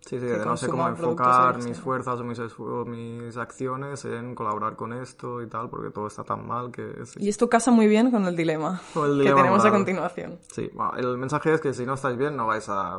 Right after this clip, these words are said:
Speaker 1: poder ayudar mucho a nadie, que, que os cuidéis y que encontréis también espacios para desconectar un poco, para hacer cosas que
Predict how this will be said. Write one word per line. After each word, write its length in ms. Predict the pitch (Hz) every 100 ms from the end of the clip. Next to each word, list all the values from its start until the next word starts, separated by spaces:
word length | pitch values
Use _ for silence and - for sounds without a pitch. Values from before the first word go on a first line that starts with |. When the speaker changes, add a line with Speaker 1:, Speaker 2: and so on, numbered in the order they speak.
| 95 -
Speaker 1:
poder 400 | 101 98 101 101
ayudar 520 | 101 101 104 104 107
mucho 480 | 107 110 - 107 101
a 80 |
nadie, 340 | 110 123 147 160
que, 140 | 113
que 340 | 90 90 95 101
os 140 | 101
cuidéis 400 | 107 101 117 135
y 80 | 123
que 80 | 107
encontréis 480 | 101 101 - 110
también 260 | - 113 113
espacios 540 | 110 - 104 - 117
para 280 | 117 110 110 113
desconectar 560 | 104 - 104 95 98
un 120 | 101 104
poco, 500 | 101 - 113 117 -
para 140 | 98
hacer 260 | 92 101 -
cosas 300 | 104 107 107
que 320 | 101 104